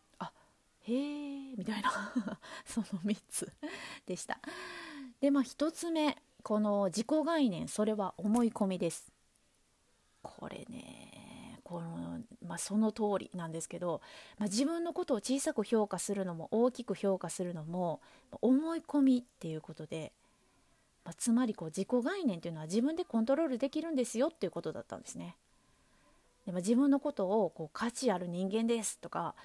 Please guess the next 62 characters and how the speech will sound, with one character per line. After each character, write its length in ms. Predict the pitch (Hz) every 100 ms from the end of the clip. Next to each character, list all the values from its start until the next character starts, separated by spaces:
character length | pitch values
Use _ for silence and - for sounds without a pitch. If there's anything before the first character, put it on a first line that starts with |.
| -
「も 60 | 185
う 20 |
最 380 | - - 214 277 -
高 240 | - 349
に 100 | 359
可 240 | - 320 330
愛 180 | 320
い」 60 | - -
と 80 |
か、 160 | - 165
「も 140 | 160
う 20 | 196
自 260 | 180 233
分 220 | 269 359
大 320 | - - 370 359
好 40 | -
き」 300 | - 120 -
と 80 | -
か 100 | 170
っ 40 |
て、 300 | - 165 - - - - -
こ 40 |
う、 20 | 185
無 220 | 220 247
条 120 | 370 480
件 200 | 453 254
に 140 | 190 170
こ 160 | -
う、 20 | 170
自 180 | 180 208
分 280 | 262 302
を 120 | 330 -
愛 220 | 185 190
せ 180 | - 208
る 100 | 262
っ 20 |
て 180 | - 180
い 40 |
う 20 | 156
の 120 | 156
は、 300 | 175 165 - - - - - _ _
も 80 | -
う 40 | -
他 280 | 208 302
の 120 | 311 208
誰 200 | 165 165
で 80 |
も 100 | 208
な 80 | 170
く、 100 | 156
も 100 | 151
う 120 | 151
自 280 | 151 190 226
分 220 | 226 339
だ 120 | 349 339
け 120 | 403
な 120 | 262
ん 40 |
で 80 | 160
す 100 | 156
よ 60 | 143
ね。 340 | 160 170 170